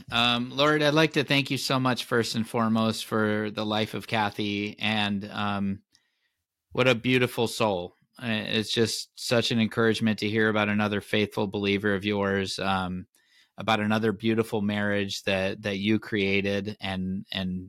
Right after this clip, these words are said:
made, and, you know, that they were, they were supposed to be each, with each other for, for that whole season. And we thank you for those beautiful, I believe you said thirty-seven years of marriage. Um,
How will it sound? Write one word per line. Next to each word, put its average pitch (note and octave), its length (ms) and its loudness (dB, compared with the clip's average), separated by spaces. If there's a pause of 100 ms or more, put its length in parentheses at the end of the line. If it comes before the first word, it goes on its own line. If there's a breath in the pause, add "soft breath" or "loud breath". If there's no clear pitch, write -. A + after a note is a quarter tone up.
(120)
made, G2 520 -2 (480 soft breath)
and, F#2+ 580 -2 (480)
you A2 120 0
know, G2+ 180 0
that G2 340 -2 (140)
they G#2+ 100 0
were, A2 520 -2
they A2+ 140 0
were A#2 120 2
supposed A#2+ 460 -2
to G#2+ 60 -4
be A2+ 260 0
each, - 260 -6
with G#2 200 0
each G2+ 200 -2
other G2 260 0
for, G2+ 380 -2
for G#2 180 -2
that G2+ 240 0
whole G#2 200 0
season. G2+ 540 0
And F#2 220 -8 (540 soft breath)
we A#2 120 2
thank A#2+ 280 2
you B2 100 0
for A#2+ 200 -2
those A2 280 0
beautiful, A2+ 600 0
I G#2 100 0
believe G#2+ 340 -2
you G#2+ 60 2
said G#2 260 -4
thirty-seven G2+ 640 0
years G#2+ 400 0
of F#2+ 220 -6
marriage. A2 640 -2 (560)
Um, G2+ 500 -2